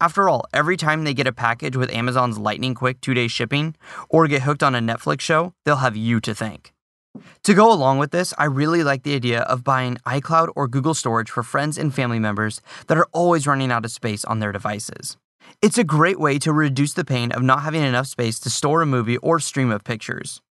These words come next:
Here's a few of the services that I think would make great holiday gifts this season: Netflix, Amazon, Spotify, Apple iCloud space, and Google Drive space. I've posted links to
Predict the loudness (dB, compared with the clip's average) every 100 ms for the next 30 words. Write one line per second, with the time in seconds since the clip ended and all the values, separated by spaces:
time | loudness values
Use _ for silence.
0 | _ -20 -2 2 4 2 -4 -4 0 2
1 | 2 0 -2 -2 -2 -2 -2 -2 -4 -2
2 | 2 2 0 -2 0 2 0 -2 -2 0
3 | -2 -4 -6 -6 -6 -6 -8 -10 -10 -14
4 | _ _ _ 0 0 2 -2 -2 -2 0
5 | 0 2 0 2 2 2 2 0 2 0
6 | 0 0 0 0 2 0 0 -2 -4 -4
7 | -6 -14 _ _ _ -4 -2 0 0 0
8 | 0 -2 -2 -6 -14 -14 -12 -14 -16 _
9 | _ _ -20 -4 -2 4 2 4 4 4
10 | 2 -2